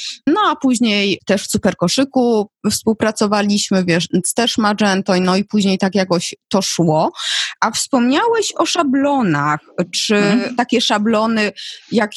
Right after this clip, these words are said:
Speaker 1: ja to rozumiem, załóżmy, stawiam se bloga na WordPressie i mam szablon, to tutaj też są szablony sklepów?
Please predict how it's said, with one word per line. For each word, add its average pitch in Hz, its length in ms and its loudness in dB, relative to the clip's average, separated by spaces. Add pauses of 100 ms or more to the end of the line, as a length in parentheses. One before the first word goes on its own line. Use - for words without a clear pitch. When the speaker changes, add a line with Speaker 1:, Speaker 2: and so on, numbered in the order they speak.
(220)
Speaker 1:
ja 220 220 2
to 247 120 0
rozumiem, 214 440 0
załóżmy, 202 460 0
stawiam 202 420 0
se 185 540 0
bloga 196 500 0
na 196 160 2
WordPressie 202 560 -2
i 196 60 2
mam 190 180 0
szablon, 185 500 0
to 208 120 -4
tutaj 202 300 -2
też - 180 -2
są 202 160 0
szablony 190 480 0
sklepów? - 800 -2